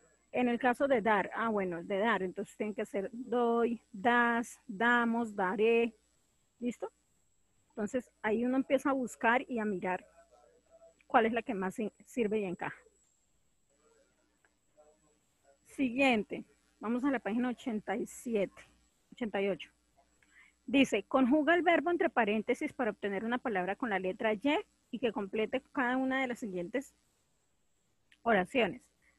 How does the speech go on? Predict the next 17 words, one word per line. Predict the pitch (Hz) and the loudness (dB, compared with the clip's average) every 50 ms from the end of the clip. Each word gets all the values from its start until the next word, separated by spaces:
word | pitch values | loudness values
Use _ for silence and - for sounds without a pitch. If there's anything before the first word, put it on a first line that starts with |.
| _ _ | _ _
Mis | 262 269 262 - | 4 4 4 4
padres | - 294 285 294 302 302 320 330 - - 262 | 4 2 4 6 6 4 4 2 0 0 0
no | 220 214 240 269 285 294 302 359 440 - _ _ _ _ _ _ _ _ _ _ | 4 6 6 6 6 6 4 2 2 -2 _ _ _ _ _ _ _ _ _ _
oír, | - 240 226 220 247 254 262 269 311 - - _ _ _ | 0 2 4 4 6 6 6 6 4 2 -2 _ _ _
me | - 233 | -4 -4
están | 220 - - 240 220 | -4 0 0 -2 0
pidiendo | - - 254 247 240 240 240 233 240 | 0 0 2 2 4 4 2 2 0
otra | 233 220 - 240 233 233 | 0 2 2 2 2 4
vez | 226 240 262 302 - - _ _ _ _ _ | 4 2 2 0 -2 -8 _ _ _ _ _
verbo, | - 208 190 240 240 233 220 202 196 175 180 208 240 285 - _ _ _ _ _ _ _ _ _ _ _ _ _ _ _ _ _ _ _ _ _ | -10 0 4 6 6 6 6 4 2 0 -2 -2 -2 -4 -6 _ _ _ _ _ _ _ _ _ _ _ _ _ _ _ _ _ _ _ _ _
un | - 202 214 226 220 | -4 -2 0 0 0
verbo | 190 240 247 247 233 214 240 247 | 2 4 4 4 4 2 0 -2
para | 247 - _ 240 214 196 277 269 - _ _ _ _ | -4 -2 _ 0 2 2 0 0 -2 _ _ _ _
padres, | - 233 226 214 202 202 196 208 254 240 - | 4 4 6 6 4 4 4 2 0 -2 -4
o | 254 | -10
sea, | - - 202 185 185 - - _ _ | -8 -4 -2 -2 -2 -2 -4 _ _
ellos, | - 233 233 214 185 202 226 277 269 | 2 4 4 4 4 2 -2 -4 -4